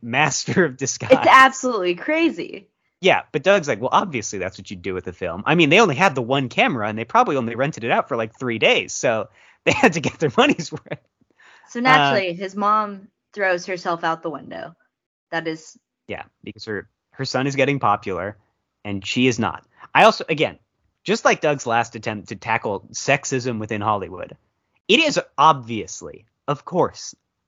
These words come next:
Speaker 1: a thing that, like, women in middle age, gener-, like, women who are older and not, like, insanely sexy and young,
Speaker 2: Mm-hmm.
Speaker 1: historically, and even now, generally don't get as many roles as they did when they were young and sexy, right?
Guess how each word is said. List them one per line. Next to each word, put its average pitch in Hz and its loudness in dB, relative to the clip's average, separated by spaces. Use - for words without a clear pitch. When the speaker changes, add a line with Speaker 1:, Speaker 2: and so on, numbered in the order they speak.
Speaker 1:
a 151 4
thing 120 -4
that, - -10
like, 139 -2
women 208 4
in 156 0
middle 170 4
age, 120 2
gener-, 156 0
like, 135 0
women 185 2
who 185 2
are 180 2
older 123 -2
and 135 0
not, 147 4
like, 131 -4
insanely 156 0
sexy 135 -2
and 117 0
young, 92 -4
Speaker 2:
Mm-hmm. 214 -4
Speaker 1:
historically, 170 4
and 131 0
even 196 4
now, 127 2
generally 196 4
don't 175 2
get 156 4
as 139 4
many 139 0
roles 107 -2
as 98 -8
they 107 0
did 110 0
when 113 -2
they 110 0
were 104 0
young 107 0
and 95 -4
sexy, 82 -8
right? 131 4